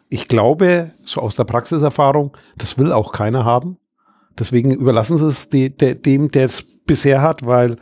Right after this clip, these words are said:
ansonsten musst du dich mit sowas auseinandersetzen. Interop-, T K G?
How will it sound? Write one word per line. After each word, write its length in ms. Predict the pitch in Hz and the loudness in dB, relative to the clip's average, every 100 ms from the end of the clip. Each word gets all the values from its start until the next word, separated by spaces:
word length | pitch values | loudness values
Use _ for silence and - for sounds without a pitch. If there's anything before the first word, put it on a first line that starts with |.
| - - | -12 -2
ansonsten 500 | 120 123 - 156 135 | 0 0 -2 -4 -2
musst 160 | 123 | -4
du 60 | 135 | -6
dich 160 | 127 127 | -6 -6
mit 100 | - | -6
sowas 240 | 120 123 | -4 -4
auseinandersetzen. 800 | 107 110 104 117 101 87 - 87 _ _ - - - _ | -4 -6 -4 -4 -4 -6 -12 -18 _ _ -20 -20 -20 _
Interop-, 640 | - 226 254 240 175 - - _ _ - | 2 2 2 0 -2 -6 -12 _ _ -18
T 160 | - | -16
K 160 | - - | -16 -16
G? 260 | 87 107 | -16 -16